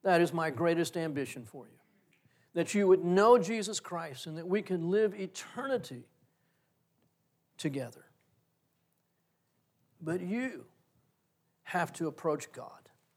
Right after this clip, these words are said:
You have to ask, seek, and knock, and I cannot do it for you.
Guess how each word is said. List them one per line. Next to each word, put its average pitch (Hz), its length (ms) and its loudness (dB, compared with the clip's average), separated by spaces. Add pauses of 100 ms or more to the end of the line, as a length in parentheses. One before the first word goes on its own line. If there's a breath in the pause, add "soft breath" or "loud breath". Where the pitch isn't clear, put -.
(500)
You 180 540 -2 (360)
have 165 260 -6
to - 240 -8
ask, 185 460 -6 (400)
seek, - 540 -2 (560)
and 110 180 -16
knock, 160 420 -8 (600)
and 139 140 -10
I 147 160 -6
cannot 160 640 -6
do 143 120 -8
it 147 80 -16
for - 220 -20
you. - 100 -20